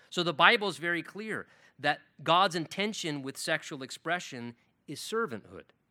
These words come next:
In other words, it is something that we, when we enter into marriage, choose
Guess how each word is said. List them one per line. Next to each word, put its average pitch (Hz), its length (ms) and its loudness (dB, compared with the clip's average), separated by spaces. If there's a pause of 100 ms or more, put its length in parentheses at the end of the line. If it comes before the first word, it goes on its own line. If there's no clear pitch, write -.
(720)
In 185 120 0
other 196 180 4
words, 165 400 2
it 180 100 0
is 165 100 -2
something 180 680 0
that 147 180 2 (120)
we, 175 240 -2
when 170 200 -4
we 151 140 -4
enter 147 200 -2
into 139 180 -6
marriage, 135 640 -2
choose 139 580 -6